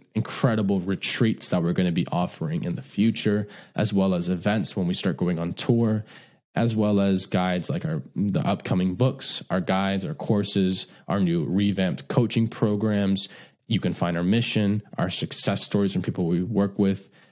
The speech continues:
as well as projects like the Velez Foundation, which are still underway, but they are big things coming, and we are excited to have you all as part of this journey. Again, I can't be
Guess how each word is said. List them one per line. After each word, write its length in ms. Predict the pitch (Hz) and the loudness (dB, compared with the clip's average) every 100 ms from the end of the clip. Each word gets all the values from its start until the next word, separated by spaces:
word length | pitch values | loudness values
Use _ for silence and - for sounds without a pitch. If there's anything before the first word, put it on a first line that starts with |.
| - | -4
as 160 | 101 113 | -2 2
well 240 | 127 120 | 2 4
as 160 | 120 - | 2 0
projects 600 | - 101 98 101 - 87 | 0 0 2 -2 0 -2
like 140 | 90 | -2
the 60 | 95 | 0
Velez 380 | 98 95 95 | 2 2 2
Foundation, 540 | 90 85 78 85 - 87 | -2 -2 0 -2 -2 -2
which 160 | 80 | -2
are 40 | 85 | -2
still 400 | - - 113 110 | -2 2 2 2
underway, 500 | 98 98 95 76 85 | 0 2 2 0 0
but 240 | 80 87 - | 0 -2 0
they 220 | 87 82 | 0 0
are 360 | 90 92 87 - _ | 0 0 -2 -6 _
big 360 | 101 98 98 - - _ _ - | 2 2 0 -4 -18 _ _ -2
things 440 | 98 90 90 - - _ | 2 2 0 -4 -12 _
coming, 380 | - 85 85 85 | -4 -2 0 -2
and 100 | 87 | -2
we 80 | 85 | -2
are 80 | 78 | -2
excited 600 | 82 - - 90 95 85 | -2 -2 0 0 0 -2
to 80 | - | -4
have 300 | - 143 95 | -2 0 2
you 160 | 92 | 0
all 260 | - 82 76 80 | 0 -4 -4 -6
as 120 | - | -8
part 300 | - 85 87 | -4 -2 -2
of 80 | 82 | -2
this 180 | 85 | -4
journey. 400 | - 78 76 73 - - - - - | -4 -4 -4 -6 -10 -20 -20 -20 -4
Again, 300 | 113 110 82 | -2 0 -2
I 40 | |
can't 380 | - 104 98 - | -2 0 0 0
be 380 | 95 92 92 | 2 4 2